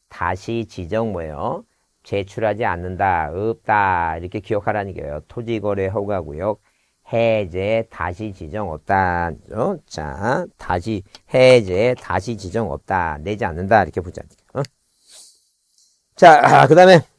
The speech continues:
자, 이백이십칠 페-, 이백이십칠 페이지에 수용 얘기입니다. 수용 얘기 나오면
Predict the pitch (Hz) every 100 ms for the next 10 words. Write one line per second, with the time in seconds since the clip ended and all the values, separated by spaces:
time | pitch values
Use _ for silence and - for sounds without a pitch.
0 | _ - 113 107 107 143 156 180 139 -
1 | - - - - 113 123 135 175 131 -
2 | - 156 165 156 127 98 - 180 175 156
3 | 117 85 78 85 127 170 180 156 - 156
4 | 139 156 107 101 170 139